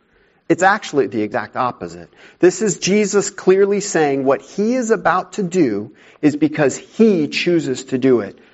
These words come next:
not because of his mother or anyone else. And that, again, is another theme throughout the book of John. There will be those that come and say, "Hey, Lazarus is sick, please come." And he says, "No, I'm not going right now."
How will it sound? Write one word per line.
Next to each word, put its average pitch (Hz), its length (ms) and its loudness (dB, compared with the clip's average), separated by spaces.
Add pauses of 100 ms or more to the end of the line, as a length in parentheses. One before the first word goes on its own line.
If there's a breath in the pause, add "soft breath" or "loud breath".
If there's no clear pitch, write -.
(140 soft breath)
not 123 260 0
because 139 320 -6
of 104 80 -8
his 101 160 -6
mother 92 400 -4
or 107 200 -2
anyone 95 580 -2 (140)
else. 98 500 -4 (960)
And 113 120 -2
that, 139 280 -2 (140)
again, 113 560 -2
is 117 160 -4
another 127 400 2
theme 95 420 -10
throughout 120 800 -4
the 110 100 -4
book 101 360 -8
of 98 120 -12
John. 117 440 -2 (720)
There 101 80 -10
will 101 80 -2
be 113 120 2
those 120 360 2
that 110 120 -2
come 143 340 0
and 117 100 -4
say, 135 200 0
"Hey, 151 300 0
Lazarus 127 540 0
is 143 160 -6
sick, - 280 0
please 131 260 0
come." 143 260 -2
And 110 100 -4
he 110 60 -10
says, 117 260 -8
"No, 139 260 -4 (440 soft breath)
I'm 110 140 -6
not 113 180 -2
going 135 320 -2
right 90 220 -12
now." 92 160 -20